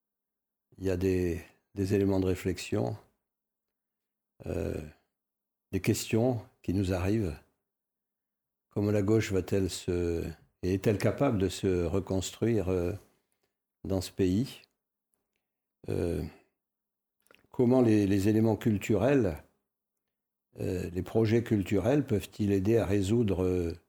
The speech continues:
ce qui nous arrive, que vous annonciez à l'instant, euh, c'est-à-dire de grandes difficultés pour ce monde, euh, pour cette Europe et pour, euh, voilà, les villes aussi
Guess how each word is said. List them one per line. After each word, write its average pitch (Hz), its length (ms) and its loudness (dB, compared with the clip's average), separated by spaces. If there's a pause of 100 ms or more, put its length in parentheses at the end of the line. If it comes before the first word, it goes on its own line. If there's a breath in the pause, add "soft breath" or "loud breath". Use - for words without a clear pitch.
(120)
ce - 160 0
qui 143 160 2
nous 120 200 4
arrive, 127 320 2
que - 80 -2
vous 98 200 2
annonciez 104 420 0
à - 20 0
l'instant, 131 580 -4 (1040)
euh, 92 420 0
c'est-à-dire 92 540 0
de 95 80 2
grandes 101 260 2
difficultés 98 640 0
pour 117 180 -4
ce - 120 -2
monde, 139 400 2
euh, 90 280 0
pour 90 260 -4
cette 98 240 -2
Europe 107 320 0
et 92 40 2
pour, 85 360 -2
euh, 82 140 -2 (480)
voilà, - 360 -4 (1300)
les 101 160 2
villes 101 420 2
aussi - 720 -2